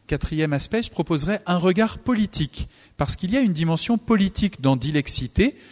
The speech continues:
ce qui d'ailleurs n'a rien de nouveau, puisque dans l'enseignement social,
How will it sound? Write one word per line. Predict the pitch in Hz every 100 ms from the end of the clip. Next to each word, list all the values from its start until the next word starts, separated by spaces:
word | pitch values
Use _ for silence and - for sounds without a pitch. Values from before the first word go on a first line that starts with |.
| - -
ce | - 143
qui | 156
d'ailleurs | 139 170 180
n'a | 139
rien | 127 175
de | 196 139
nouveau, | 147 143 120 180
puisque | - 135 - - 147 151 117
dans | 131
l'enseignement | 139 135 - 131 131 131
social, | - 117 - 107 190 151